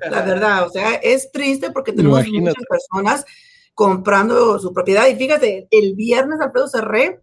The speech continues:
Speaker 1: una transacción con un, un agente de bienes y raíces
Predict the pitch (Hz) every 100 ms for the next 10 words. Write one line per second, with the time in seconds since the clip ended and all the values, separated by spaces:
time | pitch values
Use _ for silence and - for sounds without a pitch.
0 | _ 220 262 285 240 202 196 214 247 370
1 | - _ _ _ _ _ _ _ _ -
2 | _ _ _ _ _ _ _ _ _ _
3 | _ 247 240 254 311 311 269 269 285 302
4 | 302 277 269 285 262 262 277 254 208 233
5 | 214 196 208 -